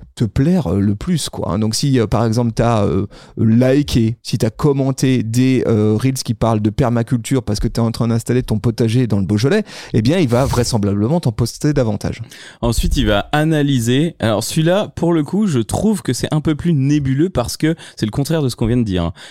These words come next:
Speaker 2: Il va, euh, analyser ou créer un historique d'interaction avec la personne qui a posté ce Reels. Euh, cette vidéo,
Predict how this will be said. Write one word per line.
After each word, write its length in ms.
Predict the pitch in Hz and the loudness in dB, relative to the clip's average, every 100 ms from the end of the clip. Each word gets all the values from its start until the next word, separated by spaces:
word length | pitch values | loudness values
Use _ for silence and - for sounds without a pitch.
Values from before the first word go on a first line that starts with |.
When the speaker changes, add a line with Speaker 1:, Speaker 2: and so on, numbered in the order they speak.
| - | -2
Speaker 2:
Il 100 | 117 | 0
va, 160 | 123 131 | 2 0
euh, 200 | 113 107 101 | 2 2 2
analyser 680 | 147 160 151 147 131 165 220 - - - | 2 2 2 2 2 2 0 -2 -12 -6
ou 100 | 131 | -4
créer 480 | 120 - 156 160 196 | -2 0 2 2 2
un 180 | 127 135 | 2 2
historique 500 | 202 - 180 170 175 | 2 2 0 0 0
d'interaction 580 | 139 147 143 127 - 196 | 0 0 0 -2 -2 -2
avec 120 | 151 | 0
la 100 | 123 | -2
personne 680 | 107 151 139 - 160 185 143 - | -2 -2 -4 -2 0 0 0 -2
qui 120 | - | -2
a 80 | 107 | -2
posté 480 | - 139 135 - 143 | 0 -2 -2 -2 0
ce 160 | - | 0
Reels. 220 | 120 110 98 - - - - - | 0 0 -2 -4 -12 -18 -18 -4
Euh, 280 | 104 92 87 - | 0 2 0 -2
cette 220 | - 127 117 | -4 -2 0
vidéo, 500 | 135 139 147 185 | 0 2 2 2